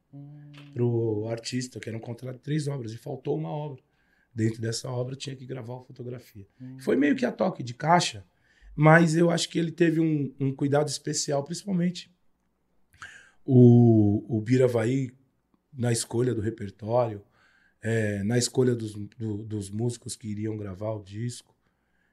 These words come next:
Speaker 2: Então, eu acho que ele teve um cuidado muito especial pra sair um disco com a qualidade que saiu, né?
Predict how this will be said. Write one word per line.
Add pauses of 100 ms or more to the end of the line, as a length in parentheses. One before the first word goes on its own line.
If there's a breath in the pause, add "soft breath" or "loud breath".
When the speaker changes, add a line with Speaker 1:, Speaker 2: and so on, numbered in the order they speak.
(120)
Speaker 2:
Então,
eu
acho
que
ele
teve
um
cuidado
muito
especial
pra
sair
um
disco (260)
com
a
qualidade
que
saiu, (560)
né?